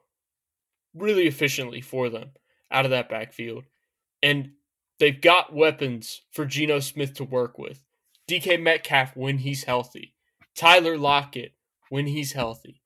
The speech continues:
Jackson Smith and Jigba got his first touchdown this week. They've got a plethora of options, and they just need Geno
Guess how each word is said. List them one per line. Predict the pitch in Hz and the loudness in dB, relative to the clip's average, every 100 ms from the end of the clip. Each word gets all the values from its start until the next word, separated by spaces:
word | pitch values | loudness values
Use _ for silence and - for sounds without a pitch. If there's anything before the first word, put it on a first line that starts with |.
| _ _ _ | _ _ _
Jackson | 165 175 - 180 | 4 4 4 -8
Smith | - 175 175 | -6 -6 -6
and | 160 | -4
Jigba | 175 170 160 | -4 -2 -2
got | 143 139 | 0 -2
his | 143 | -4
first | - 156 147 - | -4 -4 -4 -2
touchdown | 147 - 131 120 127 - _ _ - | -4 -2 -6 -6 -8 -18 _ _ -6
this | 135 - | -6 -6
week. | 127 117 - - _ _ _ - _ _ _ _ | -10 -12 -14 -20 _ _ _ -20 _ _ _ _
They've | 165 156 - | 0 0 0
got | 170 208 | 2 2
a | |
plethora | 202 185 180 170 160 | 0 -4 -4 -2 -4
of | 139 - | -4 -2
options, | 135 151 - 165 160 - - | 0 0 -4 -12 -12 -14 -8
and | 131 | -6
they | 139 | -4
just | 135 156 170 170 | -6 0 0 0
need | 170 151 | -8 -10
Geno | 135 151 156 165 170 170 | -10 -8 -6 -4 -4 -8